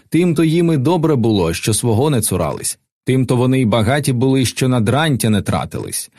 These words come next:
А справить собі плахту другу, то за весь вік не зносить, ще й дочці передасть.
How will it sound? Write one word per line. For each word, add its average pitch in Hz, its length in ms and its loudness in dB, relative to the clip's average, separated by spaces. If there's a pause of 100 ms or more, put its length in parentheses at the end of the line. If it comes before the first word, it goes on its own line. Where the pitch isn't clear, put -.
(160)
А 113 120 0
справить 185 440 0
собі 107 280 0
плахту 104 480 -2
другу, 85 480 -4 (200)
то 113 120 0
за 117 120 0
весь 120 340 0
вік 156 240 0
не 104 120 2
зносить, 101 440 -2
ще - 180 -2
й 101 80 0
дочці 104 460 -2
передасть. - 680 -8